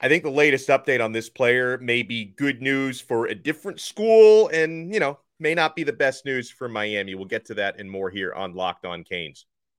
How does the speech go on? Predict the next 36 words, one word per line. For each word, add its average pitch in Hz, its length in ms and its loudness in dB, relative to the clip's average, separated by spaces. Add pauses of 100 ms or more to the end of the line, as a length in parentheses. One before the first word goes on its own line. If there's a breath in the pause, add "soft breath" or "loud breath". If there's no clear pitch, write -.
(400)
Thank 131 120 -2
you 127 40 -14
so 135 180 -4
much 135 220 -2
for 117 140 -12
making 110 280 -4
Locked 104 280 -4
On 101 160 -4
Canes 104 340 -8
your 98 80 -10
first 113 380 -8
listen 113 260 -8
today. 110 300 0 (160 loud breath)
We're 151 80 2
available 214 360 6
free 240 360 -2
wherever 208 240 0
you 202 40 -8
get 190 120 -6
your 175 100 -6
podcasts 175 540 -2
and 143 100 -4
available 160 380 -2
free 160 320 -8
on 131 160 -4
YouTube. 135 340 -8 (220 loud breath)
So 151 180 0
a 127 60 2
priority 180 560 0
target 165 520 -2
for 143 140 -6
Miami 135 460 -4
in 127 80 -6
the 120 40 -10
transfer 131 460 -10
portal 107 480 -6